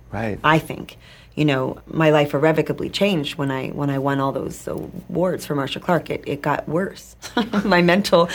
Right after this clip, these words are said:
Speaker 2: state got, got w-
Speaker 1: That's interesting.
Speaker 2: It was not, it was not a relief that I think, you know, for a long time, I, you know, I'd been nominated for several Emmys consecutively, lost them all. Like, you know, most people lose. There's only one person can win, right? So it's not a big deal that I lost.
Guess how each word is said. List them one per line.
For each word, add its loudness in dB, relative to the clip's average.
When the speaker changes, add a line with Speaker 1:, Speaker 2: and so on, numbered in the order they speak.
Speaker 2:
state 4
got, 4
got 4
w- -6
Speaker 1:
That's 4
interesting. 2
Speaker 2:
It 4
was 4
not, 6
it 2
was 2
not 6
a 4
relief 0
that 4
I 2
think, 0
you 2
know, 0
for 0
a 4
long 6
time, 2
I, 2
you -2
know, 2
I'd -4
been 2
nominated 0
for -6
several 0
Emmys -2
consecutively, -2
lost -2
them 0
all. 0
Like, 0
you -2
know, 0
most 2
people -2
lose. -4
There's -8
only -4
one -4
person -8
can -8
win, -6
right? -8
So -8
it's -8
not 2
a -4
big -6
deal 0
that -2
I 0
lost. 0